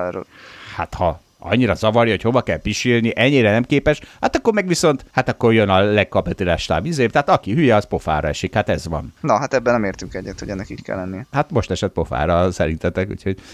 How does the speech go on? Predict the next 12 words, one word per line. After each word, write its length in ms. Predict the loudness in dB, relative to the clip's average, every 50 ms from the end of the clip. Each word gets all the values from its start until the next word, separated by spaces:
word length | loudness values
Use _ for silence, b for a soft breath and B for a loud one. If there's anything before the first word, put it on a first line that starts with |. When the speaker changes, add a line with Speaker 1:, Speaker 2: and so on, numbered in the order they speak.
| B B B
Speaker 2:
akkor 240 | B -4 2 2 2
ebben 180 | 4 4 4
a 20 | 4
részben 280 | 4 2 2 2 2
egyetértünk. 600 | 2 2 -2 -4 -4 -6 -6 -6 -4 -6 -8 -8 -8 -16 _ _ _ _ b b b b b b b b -12 -10
Speaker 1:
Hát 160 | -8 -4 -2
abban, 120 | -2 0 0
hogy 100 | 0 0
pofára 340 | 0 -2 2 2 4 4
esett, 280 | 4 2 0 -4 -2 -2
abban 180 | 0 2 2 0
egyetértünk. 580 | 0 0 -4 -4 -8 -10 -10 -14 -16 -16 -16